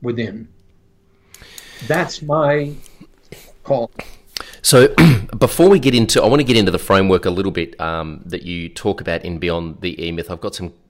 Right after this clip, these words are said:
Speaker 2: some questions around some of that stuff. But
Speaker 1: Good.
Speaker 2: Um, before we get into that, you talk about, and I love this phrase of yours, the technician suffering an entrepreneurial seizure.
Speaker 1: Yes.
Speaker 2: And that's,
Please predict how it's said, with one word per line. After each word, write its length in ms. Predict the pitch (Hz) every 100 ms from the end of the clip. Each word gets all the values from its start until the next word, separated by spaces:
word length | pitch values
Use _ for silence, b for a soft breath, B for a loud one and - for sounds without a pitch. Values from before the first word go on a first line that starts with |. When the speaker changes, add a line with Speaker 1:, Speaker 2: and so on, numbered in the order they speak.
| -
Speaker 2:
some 220 | - 92
questions 400 | - 107 - 98
around 180 | 85 85
some 160 | 92 85
of 80 |
that 180 | 73 -
stuff. 360 | - 71 - - B B
But 240 | - 98 - B B
Speaker 1:
Good. 120 | 262 - _ - -
Speaker 2:
Um, 240 | 107 107 -
before 260 | 120 156
we 80 | 156
get 120 | 123
into 120 | 110
that, 220 | 95 95 117
you 80 |
talk 280 | 117 - 196
about, 480 | 151 113 95 - _ _ _ _ _ _ -
and 80 | 117
I 40 |
love 240 | 107 110
this 140 | 117 110
phrase 300 | 117 101 98
of 120 | 82
yours, 280 | 87 85 -
the 80 | 104
technician 720 | 113 110 113 - 110 98 87 b b b
suffering 560 | - 117 - 107 95
an 80 | 95
entrepreneurial 760 | 98 101 - 98 95 92 87 87
seizure. 520 | - 98 90 78 - _ b b b b b b
Speaker 1:
Yes. 380 | 139 - - -
Speaker 2:
And 240 | 110 113
that's, 300 | 110 135 -